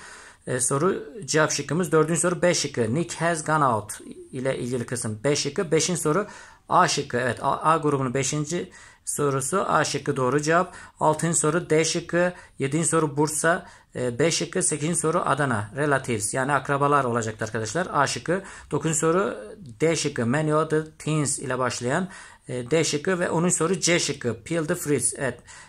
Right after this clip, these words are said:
and, e, chop them into small pieces. Evet, meyveleri soyma ve onları doğrama ile ilgili herhangi bir görselimiz yoktu arkadaşlar. Beş, evet, B grubu da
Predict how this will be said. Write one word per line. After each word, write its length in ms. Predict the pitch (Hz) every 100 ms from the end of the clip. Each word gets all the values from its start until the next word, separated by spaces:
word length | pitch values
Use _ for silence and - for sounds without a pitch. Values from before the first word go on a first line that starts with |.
| -
and, 280 | - 160 175
e, 300 | - 135 131
chop 340 | - 170 - -
them 320 | 139 175 - - -
into 460 | 156 160 143 151 180 - -
small 400 | - 147 160 170
pieces. 360 | 151 139 107 -
Evet, 240 | 135 -
meyveleri 1160 | 139 143 139 156 - - - _ - 123 135 147
soyma 400 | - 139 160 156
ve 200 | 151 220 - _ _ _ _ _ _ _ _ -
onları 460 | - 151 147 151 156
doğrama 320 | 147 147 160
ile 180 | 147 135
ilgili 240 | 123 165
herhangi 360 | 165 151 143 139
bir 120 | 170
görselimiz 640 | - 147 135 135 147 175
yoktu 220 | 160 151 127
arkadaşlar. 540 | 127 120 - 202 156
Beş, 540 | 208 196 - - - - - - -
evet, 280 | 165 139 190
B 120 | 196
grubu 340 | 170 170 175
da 220 | 170 175